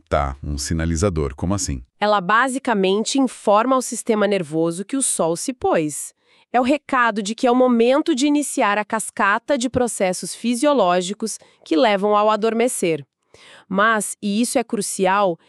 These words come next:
Speaker 2: ela não é o agente que sustenta o sono profundo e reparador ao longo da madrugada.
Speaker 1: Hum, quer dizer, ela é a pessoa que dá o tiro de largada na corrida,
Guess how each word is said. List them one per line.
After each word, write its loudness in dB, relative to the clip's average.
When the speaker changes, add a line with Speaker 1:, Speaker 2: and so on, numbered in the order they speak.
Speaker 2:
ela 2
não 4
é 2
o 4
agente 0
que -8
sustenta -2
o -2
sono 0
profundo 0
e 0
reparador 0
ao 2
longo 0
da 0
madrugada. -2
Speaker 1:
Hum, 0
quer 0
dizer, 0
ela 2
é 4
a 4
pessoa 2
que -4
dá 4
o 4
tiro 2
de 2
largada 4
na 2
corrida, 2